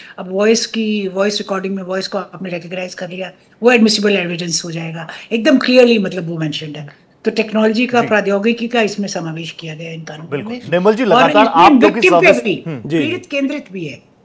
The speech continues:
Speaker 1: विक्टिम पे भी बहुत ध्यान दिया गया जी।
Speaker 2: हम्म।
Speaker 1: विक्टिम को, मतलब, पुराना कानून एकदम कानून से चलता था, विक्टिम ज़्यादा सेंट्रिक नहीं था। अगर आप स्टॉकिंग के विक्टिम है तो कानून को क्या, आपका मर्डर हो जाता है एक साल के अंदर, उनको क्या?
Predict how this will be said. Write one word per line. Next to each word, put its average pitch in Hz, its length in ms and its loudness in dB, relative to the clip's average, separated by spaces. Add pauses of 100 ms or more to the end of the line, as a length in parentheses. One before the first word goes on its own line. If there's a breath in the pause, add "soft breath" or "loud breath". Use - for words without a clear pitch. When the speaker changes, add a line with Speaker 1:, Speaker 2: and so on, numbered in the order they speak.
(100)
Speaker 1:
विक्टिम 277 340 2
पे 320 120 2
भी 277 100 0
बहुत 202 220 2
ध्यान 170 240 -4
दिया 170 180 -6
गया 240 220 -4
जी। 226 100 -8
Speaker 2:
हम्म। 262 100 -4 (260 loud breath)
Speaker 1:
विक्टिम 320 380 0
को, 311 360 0 (240)
मतलब, 233 500 2 (240 loud breath)
पुराना 262 280 6
कानून 285 360 4
एकदम 269 340 2
कानून 262 400 2
से 226 140 0
चलता 190 320 -6
था, 269 260 -6 (260)
विक्टिम 330 420 -4
ज़्यादा 262 220 2
सेंट्रिक 214 380 -6
नहीं 156 160 -10
था। - 200 -18 (100)
अगर 202 140 -6
आप 220 100 -4
स्टॉकिंग 226 360 -4
के 269 80 -2
विक्टिम 254 460 -8
है 254 60 -8
तो 254 80 -10
कानून 254 300 -4
को 202 100 -10
क्या, 151 180 -16 (400)
आपका 220 220 0
मर्डर 262 240 6
हो 269 60 2
जाता 254 220 0
है 247 60 2
एक 240 80 -2
साल 226 220 -2
के 226 100 -4
अंदर, 226 280 -4 (180)
उनको 269 220 2
क्या? 170 200 -8